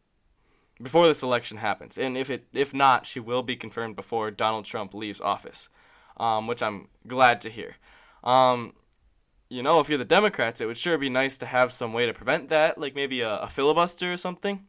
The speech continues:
And that leads me into my next question. I was asked, "What's filibuster? Um, what are Democrats talking about, about ending the filibuster?"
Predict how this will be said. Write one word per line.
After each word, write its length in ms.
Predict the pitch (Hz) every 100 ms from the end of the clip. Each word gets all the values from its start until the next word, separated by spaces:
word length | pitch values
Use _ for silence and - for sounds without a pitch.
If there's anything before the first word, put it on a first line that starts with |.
| _ _ _ _ _ _ _ _ -
And 180 | 131 135
that 100 | 139
leads 220 | 143 139
me 80 | 131
into 140 | 123
my 100 | 120
next 500 | 156 208 - - - - _
question. 380 | - 110 - -
I 80 | 104
was 160 | 113
asked, 260 | 127 120 -
"What's 220 | 127 123
filibuster? 600 | - 190 120 101 - 101
Um, 540 | 101 107 107 104 95 92
what 140 | 120
are 40 |
Democrats 460 | 120 131 127 127 120
talking 200 | 131 123
about, 140 | 131
about 200 | 131 139 -
ending 400 | 165 196 170 113
the 60 |
filibuster?" 600 | - 113 98 85 - -